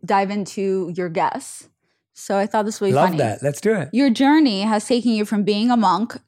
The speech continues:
Speaker 1: to becoming a popular motivational speaker, New York Times bestselling author.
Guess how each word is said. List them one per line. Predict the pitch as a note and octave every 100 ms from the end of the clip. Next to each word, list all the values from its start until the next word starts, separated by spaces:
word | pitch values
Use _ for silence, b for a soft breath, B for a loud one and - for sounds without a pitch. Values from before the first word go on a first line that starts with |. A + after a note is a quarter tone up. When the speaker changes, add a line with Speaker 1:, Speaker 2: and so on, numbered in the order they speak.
| -
Speaker 1:
to | - A3+
becoming | G3+ F3+ - A3 G#3+
a | G#3
popular | G#3 G#3 G#3+ G#3+
motivational | G3+ G3+ F#3 G3 G3 F3+
speaker, | - D4 C4+ C#4+ C4
New | G#3+
York | G#3+ G#3+
Times | G#3+ F#3+ G3+ -
bestselling | F#3 - F#3+ F#3 -
author. | D#3+ F3 - A#3